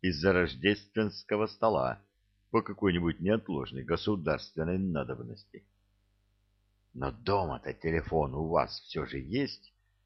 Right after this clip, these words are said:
Номер, правда, не занесён в телефонные справочники». «А вы рискните звякнуть по этому номеру, чисто из интереса. Это будет последний наш разговор. И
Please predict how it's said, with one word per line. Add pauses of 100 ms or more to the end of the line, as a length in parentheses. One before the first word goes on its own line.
(220)
Номер,
правда,
не
занесён
в
телефонные
справочники». (1200)
«А
вы
рискните
звякнуть
по
этому
номеру, (440)
чисто
из
интереса. (720)
Это
будет
последний
наш
разговор. (640)
И